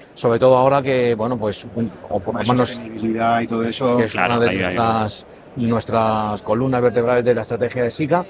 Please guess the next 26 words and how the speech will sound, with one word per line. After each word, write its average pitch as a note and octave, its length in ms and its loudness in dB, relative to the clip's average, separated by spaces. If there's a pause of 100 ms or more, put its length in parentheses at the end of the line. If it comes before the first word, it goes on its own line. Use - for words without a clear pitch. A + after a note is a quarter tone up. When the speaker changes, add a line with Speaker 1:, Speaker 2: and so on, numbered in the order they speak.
(140)
Speaker 3:
Ujú. B2 80 -12
Speaker 1:
y, A2 120 -2
y, B2 540 2
y - 20 0
la A2+ 240 2
y G#2 80 -10
construcción A#2+ 400 -2
industrializada, C3 500 0
pues, C3+ 220 0
nos G#2+ 320 -2
aporta, A2 400 2
pues, B2+ 300 0
un, A2+ 500 -2 (400)
una A#2+ 180 2
gran, A#2 280 4 (260)
el G#2 140 -8
tema B2 160 4
de B2 40 2
la A2+ 40 -2
sostenibilidad B2 480 2
es B2 180 0 (340)
una B2 200 0
gran G#2+ 180 2
palanca G2+ 320 0
también, G#2 300 -2 (180)
efectivamente. G2+ 600 0